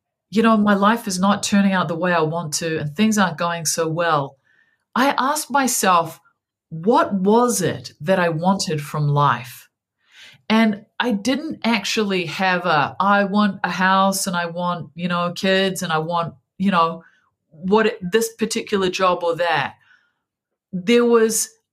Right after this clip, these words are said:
only three words that came really strongly. I said, "I want an extraordinary life." And I knew deep down what an extraordinary life felt like. And I held that in my mind.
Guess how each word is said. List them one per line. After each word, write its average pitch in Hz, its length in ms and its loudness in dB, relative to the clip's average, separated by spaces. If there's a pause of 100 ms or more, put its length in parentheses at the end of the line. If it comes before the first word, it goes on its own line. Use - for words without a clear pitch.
(120)
only 233 420 2
three 220 480 0
words 185 960 0 (120)
that 170 280 -4
came 185 340 -2
really 170 300 -4
strongly. 147 640 -4 (100)
I 170 120 -8
said, 196 280 -6
"I 185 180 0
want 185 420 -2 (160)
an 156 120 -8
extraordinary 156 840 -6
life." 127 560 -6 (1040)
And 226 140 0
I 233 60 2
knew 247 280 0
deep 262 300 -2
down 214 320 4
what 196 180 2
an 180 140 -2
extraordinary 180 720 -2
life 143 260 -2
felt 156 300 -2
like. 208 420 -4 (960)
And 196 140 2
I 196 100 4
held 202 540 0
that 151 400 -2 (480)
in 202 200 4
my 196 200 4
mind. 156 520 -2